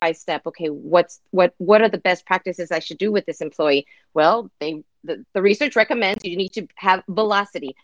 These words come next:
meaning you need to go and speak to them right away. Do not just let them simmer in their office with anger because they're not going to a training. Um, so the contract has best practices of what you can do to, um, help that individual go back to their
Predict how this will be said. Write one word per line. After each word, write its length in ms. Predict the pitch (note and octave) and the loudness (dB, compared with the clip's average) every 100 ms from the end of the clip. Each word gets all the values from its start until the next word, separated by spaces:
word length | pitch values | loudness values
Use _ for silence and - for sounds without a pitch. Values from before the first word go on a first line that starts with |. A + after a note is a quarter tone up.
| _ | _
meaning 240 | F#3+ F3+ | -4 -2
you 100 | F3+ | -2
need 200 | F3+ G3 | -4 -4
to 80 | G3+ | -6
go 340 | - E3+ F#3 G#3+ | -2 2 2 0
and 180 | F#3+ E3 | -4 -10
speak 200 | - E3 | -10 -10
to 100 | F#3 | -6
them 100 | E3 | -2
right 140 | E3 | 0
away. 300 | E3+ D#3+ - - _ _ | 0 -2 -4 -12 _ _
Do 160 | F3 F3 | -4 -2
not 400 | F3 F#3 G#3 - | 2 4 2 -2
just 220 | F3+ - | -10 0
let 200 | E3+ - | 0 2
them 200 | F3 E3+ | 0 -2
simmer 460 | D3+ - F#3+ F3 D#3+ | -6 -4 -2 -2 -4
in 180 | E3+ | -6
their 180 | D#3+ D#3+ | -4 -4
office 360 | E3+ E3+ - E3 | -2 -4 -6 -8
with 140 | D#3+ - | -10 -6
anger 300 | G#3 A3 F3 | -4 -2 -2
because 220 | D#3+ F3 | -6 -6
they're 120 | F3 E3+ | -4 -4
not 180 | D#3+ | -4
going 220 | - D#3 D#3 | -6 -10 -4
to 100 | F3 | -4
a 60 | |
training. 480 | F3+ B3+ A#3+ F#3 C3+ - _ _ | 0 2 4 4 0 -6 _ _
Um, 240 | - F3+ E3 | 2 2 2
so 300 | - A3 G3+ | 0 2 2
the 100 | G#3+ | 0
contract 480 | - C4 D4 B3 - | -4 -4 -2 -6 -6
has 320 | A3+ C4+ C4 | -8 -8 -8
best 280 | G#3 F3+ _ | -10 -10 _
practices 500 | G3 F#3 F#3+ F#3 E3+ | -10 -8 -10 -10 -8
of 80 | D#3+ | -2
what 220 | E3+ E3+ | 0 2
you 120 | F#3+ | 0
can 240 | F#3+ F#3+ | 0 -2
do 460 | E3+ F3+ F#3+ E3+ D#3+ _ _ _ _ | 0 4 6 6 4 _ _ _ _
to, 120 | - - _ E3 D3+ | -4 -4 _ -8 -4
um, 360 | F#3 E3 D#3+ D#3 - - | -2 -2 -4 -8 -6 0
help 200 | C4 - | 0 2
that 240 | F#3+ F3+ _ _ _ | -2 -2 _ _ _
individual 400 | G3 F3 F3+ F#3 | -8 -4 -6 -4
go 160 | F3 E3+ | 0 0
back 260 | - E3+ E3+ | 2 0 0
to 140 | F#3+ | -6
their 260 | D#3+ D#3+ D#3+ | -4 -4 -4